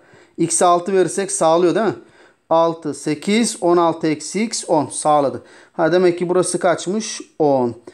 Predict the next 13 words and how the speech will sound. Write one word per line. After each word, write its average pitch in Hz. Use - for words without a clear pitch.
Buralarda 156
altı. 127
Şimdi 147
benden 185
şu 202
kırmızı 196
boyalı 190
bölgenin 185
alanını 185
mı 185
istiyordu? 160
E, 175
bulduk. 185